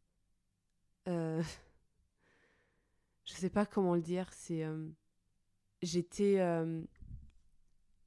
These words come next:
j'ai été, euh, tellement exclue du groupe que finalement, euh, je m'en, j'en suis devenue indépendante. Euh, je pense que j'étais vraiment très intègre, euh, que je,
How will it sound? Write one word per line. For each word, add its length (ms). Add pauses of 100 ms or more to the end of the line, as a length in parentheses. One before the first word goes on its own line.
(580)
j'ai 280
été, 420
euh, 340 (200)
tellement 340
exclue 400
du 140
groupe 400
que 180
finalement, 720
euh, 160
je 160
m'en, 140 (160)
j'en 200
suis 200
devenue 300
indépendante. 920 (1200)
Euh, 440
je 100
pense 200
que 120
j'étais 260
vraiment 300
très 260
intègre, 640 (1040)
euh, 720 (320)
que 540
je, 640